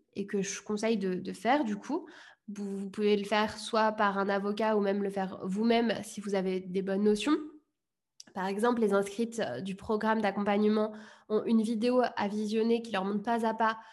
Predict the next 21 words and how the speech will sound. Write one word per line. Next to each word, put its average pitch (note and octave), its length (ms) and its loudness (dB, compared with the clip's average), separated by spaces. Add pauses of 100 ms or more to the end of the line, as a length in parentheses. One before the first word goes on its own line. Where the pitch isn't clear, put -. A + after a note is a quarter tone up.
(180)
comment G3 360 0
le, F#3+ 520 -2
comment G#3 200 2
le G#3+ 60 2
déposer. G3 560 2
Donc, G#3+ 160 0
c'est F#3+ 140 -8
quand G3 140 -2
même A#3+ 160 0
quelque G3+ 200 -4
chose B3+ 260 0
qui - 140 -16
peut G#3 180 -4
être A3+ 300 -6
fait G#3+ 200 -6
par G#3 200 -6
soi-même G#3 520 0 (240)
à - 120 -6
condition G3+ 520 -2
de, A3 120 0
euh, G#3 360 0